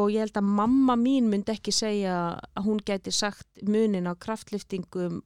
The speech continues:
ólympísku lyftingum og aflraunum. Þú veist, þannig að ég er að,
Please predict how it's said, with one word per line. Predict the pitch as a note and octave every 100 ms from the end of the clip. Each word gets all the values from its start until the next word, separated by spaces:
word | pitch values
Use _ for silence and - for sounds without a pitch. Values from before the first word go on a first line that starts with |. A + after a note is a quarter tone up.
| _
ólympísku | G3+ A3 G3 F3+ - F3
lyftingum | E3+ - F3 E3+
og | G3+
aflraunum. | - - A#2+ A#2 - - _ _ _ _ _ _ _ _
Þú | F#3
veist, | -
þannig | G3 G3
að | G3
ég | G3 G3+
er |
að, | G3